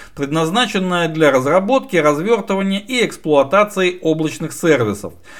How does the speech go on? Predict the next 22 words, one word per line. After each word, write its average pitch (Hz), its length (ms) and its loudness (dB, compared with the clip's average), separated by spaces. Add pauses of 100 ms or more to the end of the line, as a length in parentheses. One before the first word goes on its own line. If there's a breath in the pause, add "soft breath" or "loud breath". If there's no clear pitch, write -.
(120)
И 175 120 0
во-вторых, 156 600 2
это 143 540 0
облачный 139 540 -2
сервис 170 500 -2
один 147 320 -2
эс 117 140 -2
фреш 220 380 -2
точка 190 420 -4
ком, 127 440 2 (440 loud breath)
то 156 120 2
есть 131 200 2
облачный 143 480 0
сервис, 233 440 0
построенный 196 920 2
на 127 340 0
технологии 147 840 -2 (840 loud breath)
облачная 214 520 4
подсистема 170 760 -2
один 139 360 0
эс 135 120 -2
Fresh. 131 440 0